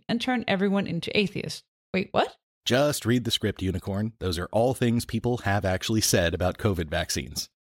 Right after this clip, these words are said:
Speaker 1: Seriously? Fuck. Anyway, that shit I just said is totally true, and you know who's behind it?
Speaker 2: Bill Gates? Didn't you just mention him?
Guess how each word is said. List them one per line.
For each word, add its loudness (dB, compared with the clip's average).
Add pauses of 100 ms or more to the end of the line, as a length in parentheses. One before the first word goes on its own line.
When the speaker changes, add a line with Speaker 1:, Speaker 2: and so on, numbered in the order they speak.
(140)
Speaker 1:
Seriously? 2 (480)
Fuck. -4 (800)
Anyway, -2
that 4
shit 2
I 4
just 0
said 2
is -2
totally 0
true, -2
and 0
you 2
know 2
who's -2
behind 0
it? 0 (420)
Speaker 2:
Bill 2
Gates? -4 (340)
Didn't -2
you 0
just -4
mention -4
him? -6